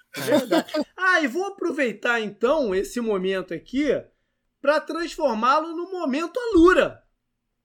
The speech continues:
que a gente não tinha trazido ainda no programa. Vocês acharam que não ia ter momento? Não, tem momento Alura. Então o profissional em T hoje que eu vou usar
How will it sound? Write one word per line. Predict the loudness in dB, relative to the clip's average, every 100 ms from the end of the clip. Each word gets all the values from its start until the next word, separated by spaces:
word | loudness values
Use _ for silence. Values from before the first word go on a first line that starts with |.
| -6
que | -2
a | -2
gente | -4 -4
não | -4 -4
tinha | -6
trazido | -4 -4 -4 -2 -4 -4
ainda | 0 2
no | 2 2
programa. | 0 0 0 -2 -6
Vocês | -12 -8 -2
acharam | -2 0 0 -2
que | -6
não | -4
ia | -4
ter | -4 -6
momento? | -6 -6 -2
Não, | -2 -2
tem | -2
momento | -2 -2 -4
Alura. | -2 0 0 0 -6 _ 2
Então | 2 4 2 0
o |
profissional | 0 0 0 -4 0 2 4 2
em | 0
T | -4 2 6
hoje | 6 4
que | 2
eu | -2 -2
vou | -6
usar | -8 -2 0 0 -4